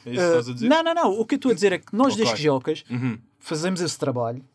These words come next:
Speaker 2: nós temos, eh, nós temos esse empenho, nós temos esse
Speaker 1: Uhum.
Speaker 2: empenho de seguir as tendências, de perceber o que é que a nível mundial não é a moda, mas se, é o que move as pessoas.
Speaker 1: Uhum.
Speaker 2: Nós, nó-, nós é que temos esse trabalho, percebes? Nós é que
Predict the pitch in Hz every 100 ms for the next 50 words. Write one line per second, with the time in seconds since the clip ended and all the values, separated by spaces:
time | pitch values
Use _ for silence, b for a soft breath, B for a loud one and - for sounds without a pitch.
0 | _ 135 131 - 170 151 139 131 123 123
1 | 123 135 151 143 147 - 151 139 135 147
2 | 127 139 131 147 - _ _ 143 - 143
3 | 123 139 127 131 131 156 185 165 - 165
4 | 185 196 196 214 214 214 B B B B
5 | - 135 143 135 - 151 170 151 - 160
6 | - - 147 151 156 156 151 147 151 156
7 | 143 127 127 b b b _ _ _ -
8 | 135 147 151 151 170 165 139 131 131 127
9 | - _ _ - - - - _ _ -
10 | 120 147 - 170 170 151 - - 156 170
11 | 190 208 B B B 170 220 262 220 254
12 | 294 277 277 262 262 233 220 - 226 220
13 | 196 175 - - 131 127 b b b _
14 | 156 214 214 214